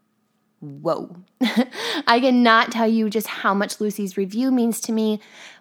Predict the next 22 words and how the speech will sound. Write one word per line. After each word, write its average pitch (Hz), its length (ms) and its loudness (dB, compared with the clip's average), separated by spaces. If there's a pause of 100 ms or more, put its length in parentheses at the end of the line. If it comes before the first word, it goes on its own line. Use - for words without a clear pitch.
but - 220 -6
also 277 420 -2
she 294 280 -2
sent - 360 -4
me 262 140 -2
the 240 240 -4
absolute 240 680 -2
sweetest 240 840 -2
email 220 420 -2
after 196 320 -2
our 208 140 0
conversation, 202 960 -4 (100)
and 180 460 -4 (100)
it 208 140 -10
truly 208 420 -4
moved 185 320 -4
me 180 120 -4
to 175 100 -6
tears. - 560 -10 (540)
I 285 140 0
can 285 300 0
never 427 200 0